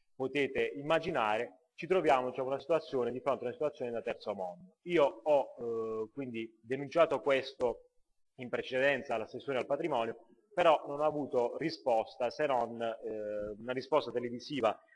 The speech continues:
da parte dell'assessore Palmiotti, il quale diceva, mo riassumendo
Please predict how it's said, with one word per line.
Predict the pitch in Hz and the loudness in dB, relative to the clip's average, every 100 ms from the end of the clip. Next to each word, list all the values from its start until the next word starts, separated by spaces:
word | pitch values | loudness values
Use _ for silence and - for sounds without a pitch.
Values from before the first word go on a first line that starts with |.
| _ | _
da | 117 | -2
parte | 117 135 - | 4 4 4
dell'assessore | 117 104 113 135 135 | -4 -8 -8 -6 0
Palmiotti, | 160 147 117 113 - 135 | 0 2 0 0 -4 -10
il | 131 | -2
quale | 123 117 | -2 -2
diceva, | 139 - 117 104 - _ _ - | -4 -6 -4 -2 -4 _ _ -10
mo | 110 104 | -6 -2
riassumendo | 120 - 160 135 113 120 131 | -2 -2 -2 2 2 2 0